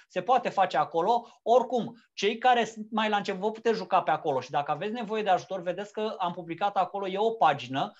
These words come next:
uh, de, uh, întrebări cele mai frecvente. Dar dacă nu vă satisface, nu, că oricum de-abia am pus câteva, de fapt sunt întrebările pe care mi le-am pus singur și am răspuns, că n-am primit deocamdată alte întrebări.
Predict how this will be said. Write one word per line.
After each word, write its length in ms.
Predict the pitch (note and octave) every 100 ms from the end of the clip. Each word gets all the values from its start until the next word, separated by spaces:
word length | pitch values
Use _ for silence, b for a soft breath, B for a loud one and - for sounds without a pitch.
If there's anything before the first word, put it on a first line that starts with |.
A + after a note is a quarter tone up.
| b b -
uh, 280 | F3+ F#3+ -
de, 460 | D#3+ G#3 G#3+ G#3+ G3+
uh, 720 | G3 G3 G3 F#3+ F#3 F3+ F3
întrebări 920 | - F#3+ F#3 F#3 G3 G#3+ F#3 F#3+ F3+
cele 220 | F3 G3 F#3+
mai 160 | F3+
frecvente. 640 | - E3+ D3 D3 A#2 A2 A#2
Dar 320 | C3+ D3+ D#3+
dacă 240 | D#3+ D#3 F3
nu 140 | A3
vă 120 | A#3
satisface, 500 | A3+ F#3+ E3+ F3+ E3+
nu, 400 | E3 F3 E3+ D#3 -
că 200 | - F3 F3+
oricum 300 | F#3 E3 D3
de-abia 260 | D3 D#3+
am 100 | D#3+
pus 160 | D#3+ D#3
câteva, 480 | D#3 C#3+ C3+ G3 - B B
de 80 |
fapt 180 | F3 F3+
sunt 120 | F3+
întrebările 400 | D#3 E3+ F3 F#3
pe 100 | F#3
care 180 | F3 F3
mi 60 | F3
le-am 160 | F3
pus 180 | F3 F3
singur 280 | - C3+ A2+
și 100 | B2+
am 120 | A#2+
răspuns, 380 | A#2 - A#2+ B2+ _ _
că 80 | -
n-am 140 | D3
primit 200 | C#3 B2+
deocamdată 640 | C3 B2 A#2+ A#2 A#2 A2 G#2+
alte 220 | B2 A#2+
întrebări. 460 | A#2+ A#2 G#2+ F#3+ G#3+